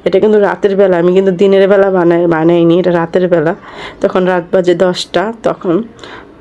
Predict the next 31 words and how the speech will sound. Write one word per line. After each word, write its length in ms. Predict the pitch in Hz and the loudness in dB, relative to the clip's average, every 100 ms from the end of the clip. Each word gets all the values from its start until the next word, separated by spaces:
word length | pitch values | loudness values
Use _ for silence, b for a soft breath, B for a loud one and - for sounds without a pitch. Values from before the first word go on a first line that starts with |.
| - - - - 175 | -20 -20 -20 -8 -2
যার 260 | 185 190 196 | 0 0 2
মনে 360 | 190 190 190 | 2 2 2
চাবে 440 | 185 190 170 185 190 | 0 -2 2 2 2
যে 200 | 175 165 | 0 0
ভর্তা 360 | 160 170 - | -2 -2 -2
খেতে 260 | 180 185 180 | -2 0 0
রাতেও 440 | 165 170 175 170 | -2 -2 0 0
যেতে 260 | 160 175 175 | 0 0 0
পারবে, 200 | 180 175 | 2 2
মাত্র 340 | 180 170 170 | 2 0 -2
দশ 340 | 175 175 175 208 | 0 0 -2 0
মিনিট 220 | 190 175 | 0 0
হাতে 240 | 151 - | -6 -6
থাকলেই 420 | 170 180 - 185 185 B B B - | -6 -6 0 0 0 B B B -2
তোমরা 240 | 190 185 | 2 4
এই 80 | 180 | 2
ভর্তাটা 440 | 170 156 - 180 | 0 -4 -2 0
বানিয়ে 300 | 160 165 165 | 0 0 0
খেতে 260 | 165 - 175 | -2 -4 -2
পারবে। 340 | 156 151 202 233 - - - B B B - - | -2 -2 -4 -6 -20 -20 -20 B B B -20 -6
দেখো 400 | 202 175 - 196 214 - - - - - - - - - | -2 -2 -4 -6 -6 -12 -20 -20 -20 -20 -20 -20 -20 -2
হয়ে 200 | 208 175 | 2 2
গেছে 320 | 170 175 196 | 2 -2 0
আমার 200 | 202 185 | 2 2
বাটা। 400 | 170 165 165 220 226 B B B B B B - - - | 0 -2 -4 -6 -6 B B B B B B -20 -20 -18
শুকনো 360 | - 208 180 190 | 0 0 2 2
মরিচ 320 | 185 180 180 | 2 2 0
আর 100 | 175 | -4
দিব 300 | 170 185 175 | 0 -2 0
না, 160 | 185 185 | -2 0
কারণ 580 | 180 170 170 165 165 | -2 -2 0 0 2